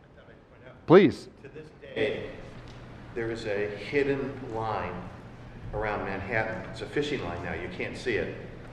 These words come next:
Speaker 2: Uh, so that Sabbath day rest and it's called a, an Eruv. It, it's around Manhattan.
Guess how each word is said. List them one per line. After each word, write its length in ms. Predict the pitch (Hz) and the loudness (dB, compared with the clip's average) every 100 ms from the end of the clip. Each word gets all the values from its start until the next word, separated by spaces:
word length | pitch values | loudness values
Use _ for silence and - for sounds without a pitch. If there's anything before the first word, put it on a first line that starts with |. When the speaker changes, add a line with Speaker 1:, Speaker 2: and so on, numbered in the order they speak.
| - - - | -14 -12 -6
Speaker 2:
Uh, 340 | 95 90 82 - - - - - | -2 0 -2 -4 -8 -12 -14 -14
so 180 | - 101 | -6 -4
that 440 | 107 110 113 - - | 2 2 2 0 0
Sabbath 480 | 127 117 120 - | 4 4 4 0
day 240 | 117 107 104 | 2 2 2
rest 360 | 110 95 - - - - - - - - - | 2 2 -2 -8 -10 -14 -14 -12 -10 -8 -8
and 80 | 104 | -6
it's 140 | 104 - | -6 -2
called 300 | 120 107 101 | 2 4 4
a, 100 | 90 - | 0 -2
an 280 | 107 95 98 | -2 -2 0
Eruv. 640 | 127 120 92 85 - - - | 2 4 4 2 -2 -6 -6
It, 120 | 107 - | -6 -6
it's 300 | 98 - - - - - - - - | -10 -10 -12 -14 -14 -14 -14 -12 -8
around 300 | 101 110 107 | -2 -2 0
Manhattan. 640 | 104 104 127 120 - 98 | 0 0 2 2 2 -2